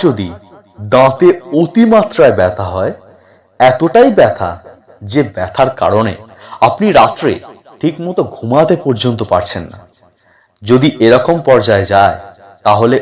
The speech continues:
অতি দ্রুত চিকিৎসকের কাছে যান এবং দাঁতের স্পেশালিস্ট কাউকে দেখান। দাঁতের ছিদ্রের মাধ্যমে ইনফেকশন মাড়ি পর্যন্ত পৌঁছে যাওয়ার কারণে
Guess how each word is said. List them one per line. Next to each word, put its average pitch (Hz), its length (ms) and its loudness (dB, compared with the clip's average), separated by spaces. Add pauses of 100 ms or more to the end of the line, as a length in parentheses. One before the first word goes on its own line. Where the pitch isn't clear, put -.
(200)
অতি 147 340 -2
দ্রুত 123 340 -6 (680)
চিকিৎসকের 135 540 -2
কাছে - 260 -2
যান 92 260 -2 (600)
এবং 143 240 2 (520)
দাঁতের 113 440 2
স্পেশালিস্ট 151 640 0
কাউকে 104 320 -2 (640)
দেখান। 92 360 -8 (680)
দাঁতের 139 480 4
ছিদ্রের 135 500 0
মাধ্যমে 104 420 -2 (680)
ইনফেকশন 156 600 -2 (500)
মাড়ি 113 360 2 (100)
পর্যন্ত 139 380 -2 (120)
পৌঁছে 110 320 -4
যাওয়ার 98 320 2
কারণে 98 360 -4